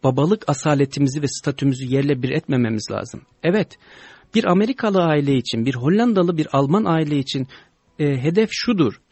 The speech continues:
Çocuğum on sekiz yaşına geldikten sonra kanatlarını çırpsın ve kuşu uçurayım.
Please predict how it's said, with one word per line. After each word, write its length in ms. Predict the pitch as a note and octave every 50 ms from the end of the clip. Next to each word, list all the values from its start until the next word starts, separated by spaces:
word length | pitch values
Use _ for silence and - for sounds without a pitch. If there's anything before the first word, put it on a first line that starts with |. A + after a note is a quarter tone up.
| _
Çocuğum 480 | - - A#3+ B3 G#3 A3 A3+ F#3+ D#3 D#3 -
on 240 | G#3+ A#3+ A#3+ - -
sekiz 260 | G#3 F3 F3+ D#3 D#3+
yaşına 300 | E3 D3 - - D3+ C#3
geldikten 560 | C3 C#3 E3 E3+ E3 F3 - - - A3+ G#3+
sonra 360 | F#3+ - - C#3 C3 B2 A#2+
kanatlarını 720 | - - - A#3 A#3+ A#3 G#3 - - F3+ D#3+ C#3 C#3 C3+ -
çırpsın 520 | - - A3 - - - - A#3+ A#3+ G#3+
ve 60 | G#3+
kuşu 440 | G3+ - - G#3 - - - - - -
uçurayım. 600 | F#3 F3 - A3 G#3 G3 G3 F#3+ F#3 C3+ A2 -